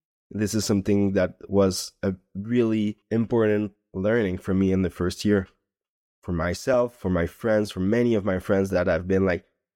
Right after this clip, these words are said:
close to the burnout or burning out, literally, we need to be careful.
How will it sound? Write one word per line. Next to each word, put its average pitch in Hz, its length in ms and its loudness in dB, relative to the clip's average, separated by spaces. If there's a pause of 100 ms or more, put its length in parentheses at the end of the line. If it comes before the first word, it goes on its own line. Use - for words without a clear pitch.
(260)
close 113 380 0
to - 140 -4
the 101 80 0
burnout 95 520 0
or 87 120 -2
burning 95 460 0
out, 95 220 -6 (340)
literally, 101 680 0 (640)
we 110 180 0
need 107 260 2
to - 100 -12
be 95 100 0
careful. 98 640 -2